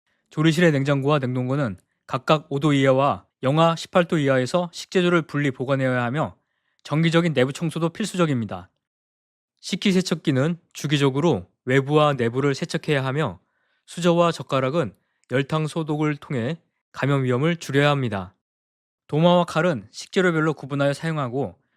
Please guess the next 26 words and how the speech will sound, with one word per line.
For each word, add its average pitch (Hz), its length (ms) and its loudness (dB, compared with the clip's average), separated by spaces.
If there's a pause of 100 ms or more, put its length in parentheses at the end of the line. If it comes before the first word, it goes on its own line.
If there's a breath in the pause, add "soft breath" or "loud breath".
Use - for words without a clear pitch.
(480)
구분 160 240 -2
사용이 170 300 2
어려운 143 300 0
경우에는 131 560 -4 (380)
작업 143 240 -2
순서를 160 320 -2
마련하여 123 560 0 (440)
혼합을 185 300 4
방지해야 151 480 -2
합니다. 107 420 -4 (960)
식자재용 190 500 2
카트는 175 500 -2 (140)
매일 139 280 0
세척하여 151 720 -2
청결을 190 380 0
유지해야 139 380 0
하며 131 320 -2 (560)
조리기구 156 460 0
보관 139 280 2
선반은 143 520 -2 (400)
세척과 165 680 -4
소독이 180 360 -2
용이한 143 320 2
재질로 135 400 -2
만들어야 139 560 -2
합니다. 117 440 -6